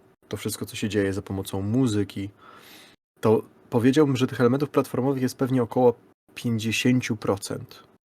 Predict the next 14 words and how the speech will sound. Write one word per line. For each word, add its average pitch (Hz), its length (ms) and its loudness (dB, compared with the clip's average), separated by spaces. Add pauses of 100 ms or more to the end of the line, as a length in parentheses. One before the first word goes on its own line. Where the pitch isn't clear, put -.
(180)
tego, 113 240 4
co - 200 -4
my 113 120 0
faktycznie 117 680 -4 (1040)
cz-, - 340 -14
może, 135 400 6 (140)
no, 156 100 6
pięćdziesiąt 139 460 4
czterdzieści 117 460 -2
procent - 340 -4
tego, 120 200 2
co 120 120 -6
my 110 80 -2
faktycznie, 113 800 -2